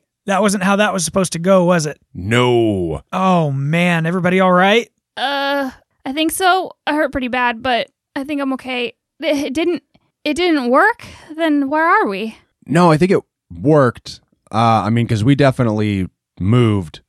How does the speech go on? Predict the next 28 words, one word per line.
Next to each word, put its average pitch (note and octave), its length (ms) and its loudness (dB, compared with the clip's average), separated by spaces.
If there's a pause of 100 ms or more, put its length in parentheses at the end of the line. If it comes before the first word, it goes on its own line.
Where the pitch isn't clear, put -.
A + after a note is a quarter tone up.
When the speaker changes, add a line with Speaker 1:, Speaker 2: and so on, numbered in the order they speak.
Speaker 2:
I G2+ 80 -2
just A2+ 140 -4
didn't B2 160 2
mean A#2 140 2
to G#2+ 40 -2
bring A2 220 0
the G2+ 80 0
whole G#2+ 180 2
roof G2+ 340 0
and F#2+ 140 -2
kinda G2 380 -2
smash G2 480 -6
us. - 340 -6 (220)
Sorry. G2 640 -2 (260)
Speaker 3:
That's D#4 140 -12
okay. D#4+ 280 -4 (380)
Ugh. D#4+ 180 -2 (220)
Speaker 1:
Yeah, D#3 160 -10
that D#3 160 -6
was F3 120 -8
like D3 240 -8 (240)
magic D3+ 600 -6 (100)
backlash A3+ 680 -4
or A#3 80 -4
something. C4 560 -2
Oh, F3 380 0
everything D#3+ 480 -4
hurts. C#3 540 -6